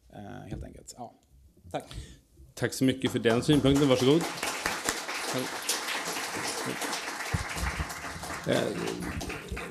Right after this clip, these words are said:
Speaker 2: innan mina kollegor, eller medan de tar plats här på, på podiet, Enna och Kalle. Eh, ja, ni får trycka in er och så får ni slåss om mickarna med de här nästan lika pratglada som vi själva här på Katalys är vår panel.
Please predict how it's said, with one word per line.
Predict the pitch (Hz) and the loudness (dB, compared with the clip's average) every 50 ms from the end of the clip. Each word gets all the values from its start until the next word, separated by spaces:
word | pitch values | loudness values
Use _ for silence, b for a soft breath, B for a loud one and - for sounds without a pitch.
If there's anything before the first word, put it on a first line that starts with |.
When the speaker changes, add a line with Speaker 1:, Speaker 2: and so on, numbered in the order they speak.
| - - - | -10 -2 2
Speaker 2:
innan | 160 156 147 147 143 | 4 6 8 8 8
mina | 147 143 139 | 8 8 6
kollegor, | 135 - 143 135 135 131 131 139 | 6 6 6 6 8 8 8 6
eller | 139 131 127 127 | 6 6 4 4
medan | 131 131 127 123 110 | 6 6 4 4 4
de | - 123 120 | 4 2 4
tar | - 131 | 4 4
plats | 127 - 147 160 151 - - - | 4 6 4 4 4 2 2 4
här | 135 | 4
på, | 127 - - 127 127 127 | 4 4 4 4 4 2
på | 120 - - 123 | 0 -4 -6 -6
podiet, | 117 - 147 160 160 151 160 147 147 | 0 2 2 4 6 6 6 6 6
Enna | 143 135 127 123 120 117 117 117 | 4 4 4 4 4 4 2 2
och | - 120 120 117 - - - - - _ - - | 2 0 0 0 -2 -8 -14 -14 -16 _ -12 -2
Kalle. | - 131 120 110 107 113 143 180 185 - - - - - | 2 2 4 6 6 6 6 6 6 2 0 2 2 4
Eh, | 139 135 127 123 - - - - - - - - - - - - | 6 6 6 6 4 2 -2 -4 -4 -4 -4 -4 -4 -4 -4 0
ja, | 131 131 139 151 120 113 | 4 6 6 6 6 6
ni | 139 143 | 6 6
får | 135 147 | 4 6
trycka | 135 147 147 - | 4 2 4 6
in | 131 127 135 151 | 6 6 8 8
er | 151 139 135 | 8 6 6
och | 131 | 6
så | - 156 | 4 4
får | 143 156 | 4 6
ni | 160 165 | 6 6
slåss | - 147 135 120 - | 6 6 4 6 6
om | 135 | 6
mickarna | 139 143 - - - 127 131 139 | 6 6 6 4 4 4 6 6
med | 147 151 | 6 6
de | 143 127 | 6 6
här | 113 107 107 104 95 B B B B - - 107 | 6 4 4 2 0 B B B B -14 -10 -2
nästan | 117 143 160 160 - - 147 156 | 4 4 6 6 8 6 8 8
lika | 165 147 - 131 | 8 6 6 4
pratglada | 123 147 143 131 - - 127 120 120 | 6 6 4 4 6 6 6 6 6
som | 113 123 117 | 4 4 4
vi | 123 120 | 2 4
själva | - 147 139 117 110 120 | 6 6 6 6 4 4
här | 139 151 | 2 2
på | 135 113 | 0 0
Katalys | - 135 - - 123 110 104 101 98 - - | 0 0 2 4 4 4 4 2 0 0 2
är | 110 113 | 2 4
vår | 104 110 107 | 6 6 6
panel. | - - 117 143 185 185 113 92 | 6 6 8 8 8 8 6 4